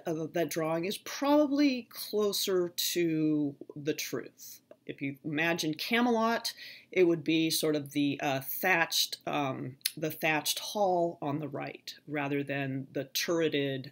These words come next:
uh, stone castle. Okay, so what we're doing in this class is trying to get some sense of what writers and readers in the Middle Ages valued about the past.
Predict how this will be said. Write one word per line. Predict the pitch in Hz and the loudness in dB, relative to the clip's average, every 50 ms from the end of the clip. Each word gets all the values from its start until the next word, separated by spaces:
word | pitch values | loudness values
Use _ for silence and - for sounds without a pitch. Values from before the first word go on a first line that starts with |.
| _ - | _ -6
uh, | 143 135 127 | -6 -4 -4
stone | - - - - - 131 131 135 | -2 -2 -2 -2 -2 -4 -4 -6
castle. | 143 - - - - - - - - - _ _ _ _ _ _ _ _ _ _ _ _ _ _ _ _ _ _ _ _ _ _ - - - - - - - - - - - - - - 127 127 - | -8 -8 -6 -6 -4 -4 -6 -8 -8 -14 _ _ _ _ _ _ _ _ _ _ _ _ _ _ _ _ _ _ _ _ _ _ -10 -10 -10 -12 -18 -20 -20 -20 -20 -20 -20 -16 -10 -10 -6 0 4
Okay, | 202 202 - - - - - - _ _ | 4 4 4 4 -2 -4 -4 -10 _ _
so | - - - - 370 359 339 339 - - - _ _ | -6 -2 2 4 6 6 6 6 4 2 -6 _ _
what | - 220 220 359 440 466 | -4 2 4 4 4 6
we're | - 359 | 6 6
doing | 254 202 190 269 269 285 285 277 | 6 8 8 8 10 10 10 10
in | 247 214 | 8 6
this | 180 180 - | 4 2 0
class | - - - 285 294 262 214 175 165 175 170 - - - - - | 0 2 2 4 4 6 4 4 2 2 0 0 -2 -2 -2 0
is | - 214 214 | 2 2 2
trying | - - 277 285 311 | 2 4 6 8 8
to | 311 | 8
get | 262 262 233 - | 8 6 4 4
some | - - 240 214 196 | 4 2 2 2 2
sense | 196 - - - - 240 240 190 180 - 190 | 2 2 2 4 4 4 4 4 4 2 0
of | 170 | 2
what | 175 180 175 175 151 | 4 2 2 2 0
writers | 160 165 170 175 180 180 180 180 170 165 | 0 2 4 4 6 6 6 4 4 0
and | 165 156 147 | -2 -2 -2
readers | 165 202 240 262 202 175 156 156 156 151 - - - | 0 2 2 4 4 4 2 2 0 -2 -4 -6 -4
in | 170 165 156 | -2 0 0
the | 156 | 0
Middle | 147 151 165 175 180 185 165 165 | 0 0 0 2 2 2 2 4
Ages | 175 202 226 214 - 170 156 151 - | 4 2 2 2 0 -2 -2 -2 -4
valued | - 123 147 165 165 165 170 185 196 196 175 160 156 | -6 -6 -2 0 2 2 4 2 2 2 2 2 2
about | 156 147 - 151 143 139 135 - - | 0 -2 -2 -2 -2 -2 -4 -6 -6
the | - | -10
past. | 143 - - 165 143 127 - - - - - - - | -8 -6 -4 -2 -2 -2 -2 -4 -6 -6 -6 -6 -6